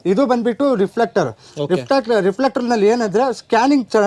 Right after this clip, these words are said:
Speaker 1: ರಿಫ್-, ರಿಫ್ಲೆಕ್ಷನ್ ಚೆನ್ನಾಗಿ ಬರುತ್ತೆ ಸ್ಮೂತ್ಲಿ,
Speaker 2: ಹ್ಮ್ ಹ್ಮ್
Speaker 1: ಅಫಿಷಿಯಲಿ.
Speaker 2: ಹ್ಮ್ ಹ್ಮ್.
Speaker 1: ಆಮೇಲೆ ಇದು ಯು ಎಫ್ ಓ ಲೈಟ್.
Speaker 2: ಹ್ಮ್
Speaker 1: ಈ
Speaker 2: ಹ್ಮ್.
Speaker 1: ಯು ಎಫ್ ಓ ಲೈಟ್ ಅಲ್ಲಿ ಬಂದ್ಬಿಟ್ಟು ವೈಟ್ and ಎಲ್ಲೋ ಎರಡು ಬರುತ್ತೆ ಟಾಪ್ ಮೇಲೆ.
Speaker 2: ಹ್ಮ್ ಹ್ಮ್.
Speaker 1: ಆಮೇಲೆ ಇದು ಬಂದ್ಬಿಟ್ಟು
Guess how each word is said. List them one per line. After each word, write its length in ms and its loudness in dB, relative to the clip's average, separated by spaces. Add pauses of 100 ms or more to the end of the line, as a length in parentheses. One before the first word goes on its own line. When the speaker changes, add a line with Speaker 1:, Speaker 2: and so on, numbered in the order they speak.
(420)
Speaker 1:
ರಿಫ್-, 480 -2
ರಿಫ್ಲೆಕ್ಷನ್ 460 -2
ಚೆನ್ನಾಗಿ 300 -2
ಬರುತ್ತೆ 320 -2
ಸ್ಮೂತ್ಲಿ, 480 -4
Speaker 2:
ಹ್ಮ್ 20 0
ಹ್ಮ್ 80 -4
Speaker 1:
ಅಫಿಷಿಯಲಿ. 380 0
Speaker 2:
ಹ್ಮ್ 260 -10
ಹ್ಮ್. 160 -6
Speaker 1:
ಆಮೇಲೆ 340 2
ಇದು 300 2
ಯು 160 4
ಎಫ್ 140 -2
ಓ 40 2
ಲೈಟ್. 260 0
Speaker 2:
ಹ್ಮ್ 380 -8
Speaker 1:
ಈ 40 -6
Speaker 2:
ಹ್ಮ್. 260 0
Speaker 1:
ಯು 100 4
ಎಫ್ 120 -2
ಓ 40 2
ಲೈಟ್ 260 -2
ಅಲ್ಲಿ 120 0
ಬಂದ್ಬಿಟ್ಟು 400 -2
ವೈಟ್ 320 0
and 140 0
ಎಲ್ಲೋ 160 0
ಎರಡು 300 2
ಬರುತ್ತೆ 340 0
ಟಾಪ್ 380 -2
ಮೇಲೆ. 140 0
Speaker 2:
ಹ್ಮ್ 320 -8
ಹ್ಮ್. 140 -8
Speaker 1:
ಆಮೇಲೆ 260 4
ಇದು 300 0
ಬಂದ್ಬಿಟ್ಟು 640 0